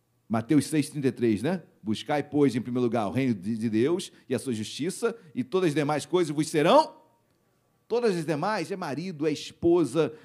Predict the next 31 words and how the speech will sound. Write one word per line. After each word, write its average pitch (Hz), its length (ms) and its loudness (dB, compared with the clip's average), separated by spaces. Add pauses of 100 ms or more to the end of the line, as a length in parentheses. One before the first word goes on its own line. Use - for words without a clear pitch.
(140)
é 135 380 -2 (500)
vida 175 200 4
financeira, 165 840 2 (100)
é 160 100 4
vida 165 200 4
emocional, 170 500 2
todas 285 400 6
são 311 160 -2
todas. 254 580 6 (1300)
Mas 196 200 2
o - 40 -10
que 240 60 -12
me 233 80 2
chama 262 220 2
a - 20 6
atenção 240 640 2 (120)
é 185 100 -4
que, 226 120 -6
em 240 60 -2
primeiro 247 360 4
lugar, 240 280 6
é 277 100 4
Deus, 226 380 0
e 247 60 -4
aqui 262 300 -4
Lia, 269 400 0
pela 254 200 -2
primeira 247 380 -2
vez, 247 300 2
ela 247 100 0
diz, 220 240 -6